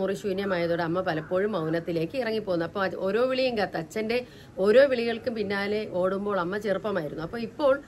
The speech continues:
അമ്മ അച്ഛൻ ഇല്ലായതോ-, ഇല്ലാതായതോടുകൂടി അമ്മ ഒരു മൗനത്തിലേക്ക് ഇറങ്ങിപ്പോകുന്നു. ഒറ്റപ്പെടൽ അനുഭവിക്കുന്ന അമ്മയെക്കുറിച്ചുള്ള കാര്യങ്ങളാണ്. അപ്പം അച്ഛൻ്റെ മരണത്തോടെ അമ്മയുടെ ഒറ്റപ്പെടൽ ആവിഷ്കരിക്കാൻ ഈ പ്രയോഗങ്ങൾ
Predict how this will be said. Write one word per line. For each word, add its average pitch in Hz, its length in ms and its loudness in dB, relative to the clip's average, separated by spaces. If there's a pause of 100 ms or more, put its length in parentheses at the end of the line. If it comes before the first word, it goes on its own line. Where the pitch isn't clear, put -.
(320)
അമ്മ 240 140 0 (160)
അച്ഛൻ 254 280 2
ഇല്ലായതോ-, 220 480 0 (140)
ഇല്ലാതായതോടുകൂടി 202 1000 0 (100)
അമ്മ 190 120 -4 (100)
ഒരു 196 140 -4
മൗനത്തിലേക്ക് 196 640 -2
ഇറങ്ങിപ്പോകുന്നു. 175 560 0 (120)
ഒറ്റപ്പെടൽ 269 580 -2
അനുഭവിക്കുന്ന 196 720 -4 (500)
അമ്മയെക്കുറിച്ചുള്ള 185 680 -2 (320)
കാര്യങ്ങളാണ്. 175 480 -2
അപ്പം 214 140 -6
അച്ഛൻ്റെ 294 280 -2
മരണത്തോടെ 226 520 -2 (240)
അമ്മയുടെ 208 320 0 (140)
ഒറ്റപ്പെടൽ 208 500 -2
ആവിഷ്കരിക്കാൻ 165 580 -4 (440)
ഈ 294 40 4 (100)
പ്രയോഗങ്ങൾ 185 520 2